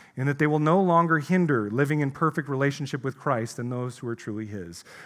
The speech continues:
But friends, this should break our hearts. And it should call us who are his to call those who are playing around with this exclusion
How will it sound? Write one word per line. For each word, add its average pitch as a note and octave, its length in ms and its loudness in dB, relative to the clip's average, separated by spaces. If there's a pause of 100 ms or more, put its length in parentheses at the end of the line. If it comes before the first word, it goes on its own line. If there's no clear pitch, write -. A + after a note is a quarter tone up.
But C3 160 -6
friends, D3 300 -2
this D#3 140 0
should A2+ 280 -10
break C#3 400 -6 (420)
our A#2+ 380 -6
hearts. - 640 -16 (1200)
And G2 100 -8
it G#2+ 80 -10
should C#3 240 -6
call D3 440 0
us - 580 -2 (580)
who B2+ 120 -8
are D3+ 120 -2
his B2 460 -6
to C#3 100 -8
call C#3 340 -2
those C#3 580 -2
who D3 160 -4
are B2+ 100 -4
playing D3 460 -2
around C#3 440 0
with B2 140 -8
this C3+ 220 -4
exclusion A2 800 -8